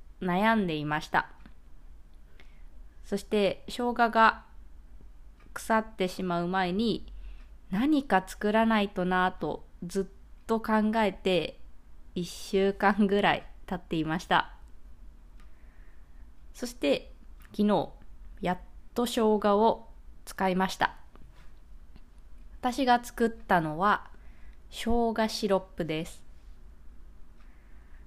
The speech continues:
生姜と砂糖を煮詰めてシロップを作りました。たくさん生姜を使ったのですが、シロップは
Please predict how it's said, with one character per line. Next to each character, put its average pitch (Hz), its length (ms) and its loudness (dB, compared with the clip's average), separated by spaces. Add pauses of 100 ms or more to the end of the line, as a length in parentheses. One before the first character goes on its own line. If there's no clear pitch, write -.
(340)
生 208 280 0
姜 202 140 2
と - 400 0 (520)
砂 - 220 -8
糖 175 580 0
を 196 360 2
煮 160 120 -2
詰 - 220 -4
め 156 160 -2
て - 360 -4 (260)
シ - 200 -6
ロ 226 120 2
ッ - 20 -8 (200)
プ 269 160 0
を 285 240 0
作 - 220 -6
り 170 120 -2
ま 165 140 -4
し - 120 -14
た。 - 180 0 (2500)
た 320 80 -2
く 285 180 0
さ 254 300 6
ん 240 80 2
生 233 260 0
姜 220 160 4
を 214 80 2
使 - 260 -4
っ 208 80 0 (140)
た 202 140 0
の 185 120 -2
で 160 140 -4
す - 160 -8
が、 190 440 2 (920)
シ - 220 -4
ロ 226 80 4
ッ - 20 2
プ 214 240 -6
は - 240 2